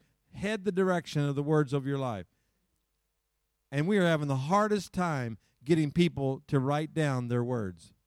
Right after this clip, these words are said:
They have 'em on C Ds, they got 'em on tapes, they got 'em, you know, I, somewhere in the back of my room, I got a tape somewhere where somebody gave me a word twenty years ago.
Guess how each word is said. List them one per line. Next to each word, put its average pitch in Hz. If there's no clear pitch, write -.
They 135
have 151
'em 143
on 139
C 151
Ds, 156
they 127
got 135
'em 135
on 127
tapes, 156
they 135
got 143
'em, 139
you 147
know, 151
I, 147
somewhere 208
in 190
the 165
back 185
of 175
my 175
room, 175
I 165
got 165
a 160
tape 170
somewhere 147
where 131
somebody 156
gave 151
me 147
a 147
word 147
twenty 151
years 147
ago. 107